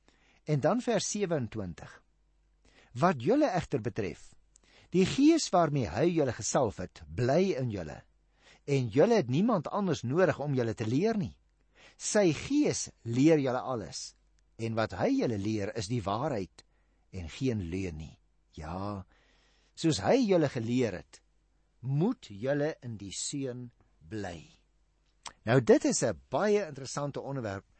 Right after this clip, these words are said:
hierdie, om deur die Gees gelei te word. Uh, en daarom wil ek hier nou eers 'n bietjie tyd afstaan voordat ek aangaan. Ek weet nie of ek by meer gedeeltes sal kom nie,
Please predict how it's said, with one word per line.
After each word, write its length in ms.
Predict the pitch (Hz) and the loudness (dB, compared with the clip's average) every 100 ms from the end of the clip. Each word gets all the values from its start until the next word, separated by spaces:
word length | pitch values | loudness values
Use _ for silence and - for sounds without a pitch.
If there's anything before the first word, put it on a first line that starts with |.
| _ _ _ | _ _ _
hierdie, 360 | 120 131 113 117 | 0 0 2 -2
om 220 | 117 120 | -4 -4
deur 180 | 113 107 | -2 -2
die 80 | 110 | -4
Gees 460 | - 202 156 - - _ _ _ _ - | -2 2 2 2 -8 _ _ _ _ -4
gelei 360 | 139 127 151 135 | 0 4 6 4
te 100 | 123 | 2
word. 320 | 98 80 - - _ _ _ _ _ - _ _ - | -4 -8 -16 -20 _ _ _ _ _ -20 _ _ -12
Uh, 260 | 117 110 117 - | -4 -2 -2 0
en 160 | 143 | 0
daarom 320 | 123 120 165 143 | 4 4 4 2
wil 200 | 123 113 | 0 -2
ek 140 | - - | -6 -8
hier 320 | 117 123 123 _ - | 0 0 0 _ -8
nou 220 | 101 110 | -4 -4
eers 220 | 127 139 113 | -2 -2 -2
'n 60 | |
bietjie 180 | 107 117 | -4 -6
tyd 260 | - 117 - _ _ - | -2 -4 -4 _ _ -8
afstaan 420 | 110 - 107 101 | -8 -4 -4 -4
voordat 380 | - 127 107 101 | -2 0 0 -4
ek 120 | - | -6
aangaan. 340 | 98 85 98 | -8 -6 -6
Ek 80 | 110 | -2
weet 100 | 147 | 0
nie 100 | 151 | 2
of 80 | 117 | 0
ek 100 | 92 | -2
by 200 | 98 92 _ - | -4 -6 _ -10
meer 300 | 98 135 120 | -2 0 0
gedeeltes 480 | 107 95 143 110 95 | -2 0 0 0 -6
sal 140 | 92 | -6
kom 200 | 107 95 | -4 -6
nie, 160 | 92 | -6